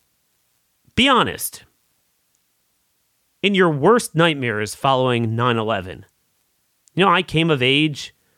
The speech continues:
around the time that people my age signed up for the military because, 'cause of nine eleven really influenced their lives.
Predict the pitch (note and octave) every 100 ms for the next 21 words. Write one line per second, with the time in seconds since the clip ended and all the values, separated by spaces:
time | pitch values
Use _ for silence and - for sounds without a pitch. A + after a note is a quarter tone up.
0 | _ _ _ G#2+ B2 C#3 C3 A#2 C3 C3+
1 | B2+ G2+ - C3 B2+ A2+ A#2+ A#2+ A2+ A2+
2 | A#2+ B2+ A#2+ - A#2+ A2+ A#2+ B2 C3 B2+
3 | B2+ A2+ A2+ G#2+ F#2+ - _ _ _ C#3
4 | B2+ A#2 A#2+ A#2+ A2+ A2+ B2+ B2+ A2+ _
5 | _ - B2 C3+ B2+ C3+ B2 A#2+ A2+ G#2+
6 | A2 A2+ A2